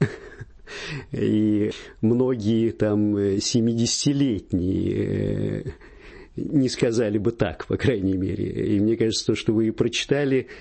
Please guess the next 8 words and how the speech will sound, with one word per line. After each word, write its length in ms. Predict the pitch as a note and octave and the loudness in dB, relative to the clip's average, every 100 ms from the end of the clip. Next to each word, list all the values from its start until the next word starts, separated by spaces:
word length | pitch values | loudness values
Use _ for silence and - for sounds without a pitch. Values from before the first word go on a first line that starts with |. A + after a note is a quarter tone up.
| - | -4
этот 260 | A2+ A#2 A#2+ | 0 2 2
роман, 500 | A2+ A#2 A2 A2 - - - - | 2 2 2 0 -2 -14 -20 -2
а 80 | A2 | 0
не 140 | A2 | 2
посмотрели 880 | - - B2+ - B2 A#2 G#2 A2 A2+ | 0 2 2 2 2 2 2 2 0
совершенно, 500 | A2 A2 - A#2 G#2 | 0 0 2 2 2
по-моему, 280 | G#2 G#2 A2 | 2 2 2
неудачную 880 | A2 A#2 A#2 A2 - - G#2 G2+ | 2 2 2 0 0 0 2 2